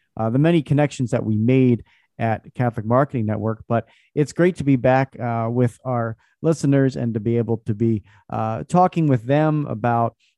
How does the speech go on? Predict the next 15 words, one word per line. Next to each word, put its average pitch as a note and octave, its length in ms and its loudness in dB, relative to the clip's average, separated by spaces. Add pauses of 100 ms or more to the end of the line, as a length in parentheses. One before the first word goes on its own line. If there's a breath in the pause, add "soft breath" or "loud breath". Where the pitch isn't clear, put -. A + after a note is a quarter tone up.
you G3 80 0
know, F3+ 140 4
the D3+ 80 0
many G3 200 2
things E3 300 0
going D3+ 260 2
on C#3+ 440 -2
in C3+ 240 2
our A#2+ 160 -2
<laughs> - 0 -
ministries. A#2 480 0
Gosh, B2 280 -2
there's B2+ 180 -4
so B2+ 280 2
much A2 460 -4